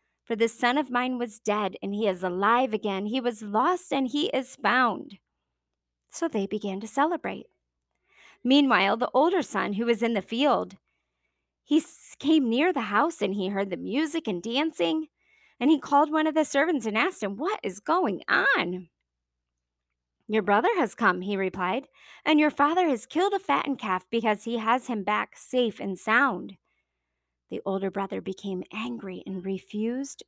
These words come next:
to go in. So his father went out and pleaded with him, but he answered his father, "Look, all these years I have been enslaving for you.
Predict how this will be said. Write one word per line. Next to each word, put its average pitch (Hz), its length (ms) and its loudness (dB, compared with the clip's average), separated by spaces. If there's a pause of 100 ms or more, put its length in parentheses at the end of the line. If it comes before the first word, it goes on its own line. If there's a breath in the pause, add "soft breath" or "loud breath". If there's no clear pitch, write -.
to - 120 -16
go 202 280 0
in. 185 380 -10 (720 soft breath)
So 233 220 4
his 233 200 2
father 240 400 8
went 208 200 2
out 214 160 2
and 196 100 -4
pleaded 262 460 0
with 185 220 0
him, 180 180 -2
but - 180 0
he 254 180 -4
answered 247 440 0
his 196 180 -2
father, 220 320 4
"Look, 453 580 2 (680 soft breath)
all 226 300 10
these 403 360 0
years 415 400 -2
I 403 120 2
have 370 180 -2
been 381 160 4
enslaving 392 840 2
for 370 180 0
you. 285 600 0